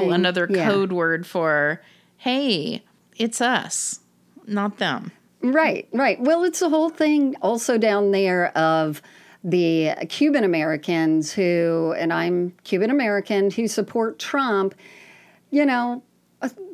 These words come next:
Speaker 1: the people out, uh, standing where you are probably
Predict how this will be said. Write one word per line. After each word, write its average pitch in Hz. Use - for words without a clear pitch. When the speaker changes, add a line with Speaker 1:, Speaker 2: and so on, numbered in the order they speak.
Speaker 1:
the 254
people 294
out, 240
uh, 233
standing 226
where 202
you 214
are 165
probably 214